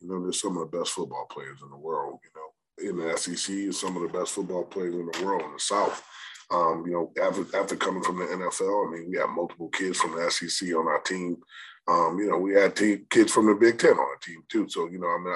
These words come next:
I'm not gonna just say that the Big Ten, because I actually coached <laughs> there for six years. So I was excited about that when I was there. But, you know, just the talent base, the tremendous talent base that you have access to is w-, what really excites me, right? So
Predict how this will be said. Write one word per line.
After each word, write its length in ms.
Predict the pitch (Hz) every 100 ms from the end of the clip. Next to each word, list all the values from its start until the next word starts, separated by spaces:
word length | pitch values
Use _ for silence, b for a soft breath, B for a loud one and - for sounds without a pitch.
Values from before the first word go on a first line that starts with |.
| -
I'm 120 | 92
not 200 | 90 80 -
gonna 160 | 76 - B B B B
just 220 | - 95 -
say 280 | 107 98 95 104
that 180 | 104 95
the 140 | 101
Big 260 | 95 107 95
Ten, 320 | 113 104 98
because 240 | 95 104 98
I 100 | 104
actually 220 | 101 98
coached 300 | - 107 -
<laughs> 20 |
there 160 | - 143
for 120 | -
six 340 | - 117 104
years. 280 | 113 113 -
So 140 | 104 95
I 40 |
was 260 | 90 87 - b b b _
excited 420 | 98 101 120 110 104
about 320 | 101 107 104
that 180 | 113 117
when 140 | 101
I 100 | 101
was 180 | 98 92
there. 180 | 107 107
But, 220 | 95 85 -
you 120 | 104
know, 140 | 98 85
just 220 | 113 117
the 120 | - - - -
talent 400 | 127 123 - -
base, 300 | 80 73 -
the 120 | - -
tremendous 440 | 87 101 101 92
talent 460 | - - 90 90 80
base 200 | 85 -
that 140 | 85
you 180 | 92 90 98
have 200 | 85 87 B B B -
access 500 | 104 104 - 80 -
to 160 | -
is 180 | 87 80
w-, 240 | 78 92 92
what 220 | - -
really 280 | 90 82 71
excites 380 | - - 85 -
me, 60 | - 80
right? 280 | 92 87
So 240 | - 90